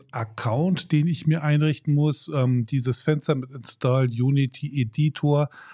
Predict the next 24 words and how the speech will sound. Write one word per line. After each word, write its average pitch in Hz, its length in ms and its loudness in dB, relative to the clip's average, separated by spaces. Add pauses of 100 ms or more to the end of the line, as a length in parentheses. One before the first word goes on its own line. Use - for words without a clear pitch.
(160)
das 127 420 0
kann 131 460 2
übersprungen 151 920 0
werden. 147 480 2
Skip 131 540 -4
Installation, 131 800 0
das - 180 -8
brauchen 113 540 -2
wir 110 100 0
nicht. 175 420 0 (520)
Und 139 200 4
wie 139 100 4
gesagt, 139 280 2
bevor 135 540 0
ich 135 100 -4
das 139 180 -2
nutzen 131 360 -2
kann, 135 260 4
muss 127 180 -2
ich 131 140 -6
mir 131 140 0
erstmal 131 360 -2
einen 117 200 -4
kostenfreien 127 1000 0